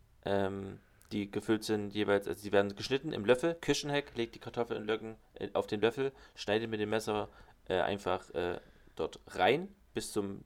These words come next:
bis ihr den Löffel spürt und das macht er die ganze Zeit. So könnt ihr die Kartoffeln nicht durchschneiden und könnt dann in die Schlitze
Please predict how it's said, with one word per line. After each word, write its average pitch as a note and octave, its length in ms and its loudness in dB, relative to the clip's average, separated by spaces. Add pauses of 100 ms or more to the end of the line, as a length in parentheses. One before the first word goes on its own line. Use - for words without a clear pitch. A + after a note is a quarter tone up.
bis G#2 120 -8
ihr G#2 60 -6
den G2 140 -6
Löffel B2 200 0
spürt - 460 -4 (380)
und F#2+ 300 -2 (140)
das - 180 -8
macht G2 140 -6
er F#2+ 60 -6
die F#2+ 80 -4
ganze G#2+ 260 0
Zeit. - 320 -2 (260)
So G#2 140 0
könnt G#2+ 200 0
ihr G#2 40 0
die G#2+ 80 -4
Kartoffeln G#2 340 -4
nicht G2+ 160 -6
durchschneiden B2 400 -4
und G#2+ 100 -6
könnt - 260 -2
dann B2 180 2
in A#2+ 160 -6
die A2 100 -6
Schlitze A2 480 -2